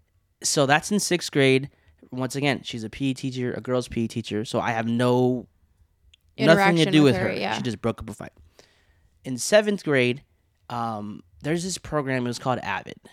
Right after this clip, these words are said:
Speaker 1: And long story short, it's a college prep. They do, they essentially just prepare you for life. And it was a program where you had to test into, you had to have certain scores, and then there was, like, an interview process.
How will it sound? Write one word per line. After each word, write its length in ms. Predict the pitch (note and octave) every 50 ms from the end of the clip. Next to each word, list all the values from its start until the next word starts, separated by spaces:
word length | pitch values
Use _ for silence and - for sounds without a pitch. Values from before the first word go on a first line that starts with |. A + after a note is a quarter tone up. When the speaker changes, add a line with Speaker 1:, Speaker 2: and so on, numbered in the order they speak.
| _ _ _ _
Speaker 1:
And 580 | - C3 B2+ B2 A#2+ A#2 A#2 A2+ A2+ A2+ G2 - - _ _ _ _ _ _ _ _ _ _ -
long 260 | C3 B2+ C3 C#3 D3 C#3
story 260 | - - D3+ D3+ C#3+
short, 380 | C3+ - - C3+ C3 C3 B2
it's 200 | G2+ A#2+ - -
a 80 | A#2+ A2
college 540 | - - - C3 C3+ C#3 C#3 C3 - - -
prep. 500 | - - C3+ B2+ B2 B2 A#2+ - _ - -
They 160 | - A#2+ A#2
do, 540 | A2 A2 A#2 A#2 A#2+ A#2 A#2+ A#2 A#2 A2+ A2+ - _ _ _ _ _
they 60 | - D3+
essentially 360 | - - B3 C4 - D4 C4+
just 220 | A3 A#3 G#3 -
prepare 360 | - F3 C3+ - - - D#3
you 280 | D#3 C#3+ C#3+ C#3+ C#3 C#3
for 340 | C#3+ - - C3+ B2+ B2 A#2
life. 640 | A2+ A2+ A2 G2 E2 - - - - - - - - - _ _ _ _ _ _ _ _ -
And 360 | B2+ B2 B2 A#2+ A#2+ A#2 A#2+
it 80 | B2
was 280 | B2+ B2 B2 A#2+ A2+ -
a 280 | A#2 A2+ A2 A#2 A2 - _ _ _ _ _ _ _ _ _ _ -
program 480 | - - F3 F3+ F3+ F3+ F3 E3+ E3+
where 100 | D#3 C#3+
you 160 | C3 B2+ B2+ A#2
had 300 | - C#3 C#3 C#3+ C#3 C#3+
to 160 | D3+ C#3 C3
test 500 | B2+ - - - C#3 C#3 C3+ - - -
into, 320 | C#3 C3+ C3+ C3 - -
you 200 | C3+ C3 C3 A#2+
had 100 | A#2 A#2
to 80 | A#2+ A#2+
have 120 | B2 A#2 -
certain 260 | - B2+ B2+ B2+ B2
scores, 580 | - - - A#2+ A#2+ A#2+ A#2 A#2+ A#2+ A#2 - -
and 200 | - A#2+ A#2 A#2
then 260 | A#2 A2+ A2+ A2 A2+
there 80 | A#2 A#2
was, 120 | A2+ A2+
like, 80 | A2+ A2
an 80 | A2 -
interview 400 | G2+ C#3+ C#3+ D3 C#3 C#3+ C#3 C3
process. 720 | - - B2+ B2 A#2 - - A2+ A2+ G#2+ - - - -